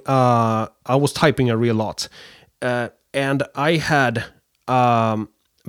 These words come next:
bit of a mashed up head because of the, everything that happened during the weekend,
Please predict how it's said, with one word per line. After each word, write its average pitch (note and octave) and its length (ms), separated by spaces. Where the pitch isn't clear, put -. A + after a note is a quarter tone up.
bit D#3 200
of C3 140
a A#2 600
mashed B2+ 420
up A#2+ 160
head A#2+ 280
because A#2 360
of A2+ 60
the, A2 480
everything B2 340
that A2+ 80
happened A#2+ 380
during A2+ 200
the G#2 120
weekend, D#3 420